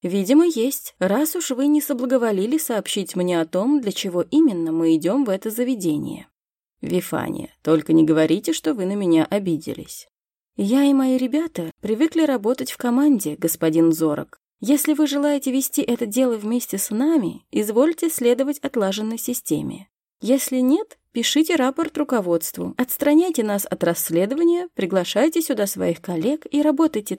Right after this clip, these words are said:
так, как привыкли вы". "Значит, всё-таки обиделись", усмехнулся Дориан. Я равнодушно пожала плечами. "Думайте, что хотите. Если бы вы рассказали мне о планах относительно Шета, ваша встреча состоялась бы ещё вчера.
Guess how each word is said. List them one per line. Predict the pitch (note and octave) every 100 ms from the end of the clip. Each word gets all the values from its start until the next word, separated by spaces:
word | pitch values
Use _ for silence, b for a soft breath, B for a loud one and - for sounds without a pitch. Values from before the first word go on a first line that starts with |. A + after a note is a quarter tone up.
| -
так, | F4 - -
как | G3+
привыкли | - A#3 A#3+ D#4 C4+ C#4
вы". | G3 D3+ - _ _ _ _ _
"Значит, | D#3+ D#3 B2+ G3 B3+ D#4
всё-таки | - G3 F#3 G#3 G#3
обиделись", | G3+ E3 C#3+ - - - - _ -
усмехнулся | D4 C#4+ D4 C#4+ C#4+ C#4+ D4+
Дориан. | A#3 F3+ D#3+ D#3 - _ _ _ _ _
Я | G3 A3+ F4
равнодушно | D#4+ A#3 G#3+ G#3+ D#4 - D#4
пожала | D#4 C#4 G#3 G#3
плечами. | A3 A3+ - F3+ E3 - - _ _ -
"Думайте, | F3+ G#3 D#4+ F#4+ E4+
что | D#4+ -
хотите. | B3+ B3 A#3 E3+ D#3+ - - - _ _ _
Если | G#3+ C#4 D4
бы | B3
вы | C4
рассказали | C#4 C4+ - C4+ E4+ C#4
мне | F3+ F3+
о | -
планах | F#3+ A#3+ A#3+ F#3+ F#3+
относительно | F#3 F#3+ G#3 G3+ F3+ F3+
Шета, | F#3 - E4 - - - _ _
ваша | F#3 G3 G3
встреча | G3+ - D4+ D#4 -
состоялась | F3 F3+ - F#3 C#4+ C#4 G3
бы | E3+
ещё | E3+ - B3+
вчера. | - B3+ A3 -